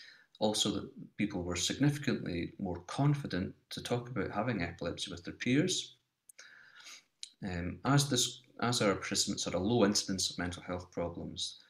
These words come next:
there was no impact from pi on improving mental health, but as I said, that could probably be developed, um, with further sessions as an add-on for the, for, um, groups who were higher on mental health difficulty.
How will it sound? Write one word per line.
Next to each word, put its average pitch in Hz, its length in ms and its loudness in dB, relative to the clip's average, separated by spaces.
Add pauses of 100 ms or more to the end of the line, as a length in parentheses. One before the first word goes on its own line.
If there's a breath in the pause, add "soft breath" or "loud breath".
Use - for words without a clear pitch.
(220 loud breath)
there 92 100 -6
was 87 160 -4
no 92 260 0
impact 90 580 -4 (140)
from 87 260 -8
pi 85 220 -2
on 87 120 -6
improving 92 380 -4
mental 82 340 -6
health, 90 440 -4 (500 soft breath)
but - 280 -4
as - 140 -4
I 101 40 0
said, 87 280 2
that 92 160 -2
could - 140 -20
probably 95 220 -4
be 85 180 -4
developed, 87 580 0 (120)
um, 85 460 -6
with 85 220 -10
further 95 340 -4
sessions 87 800 -2 (400 soft breath)
as 82 80 -6
an 87 100 -2
add-on 95 460 0
for - 240 -8
the, - 260 -6
for, 85 300 -6 (100)
um, 82 300 -8 (160)
groups - 320 -6
who 90 120 -2
were 82 100 -4
higher 90 460 0
on 90 100 -4
mental 85 260 -8
health 87 200 -10
difficulty. - 560 -12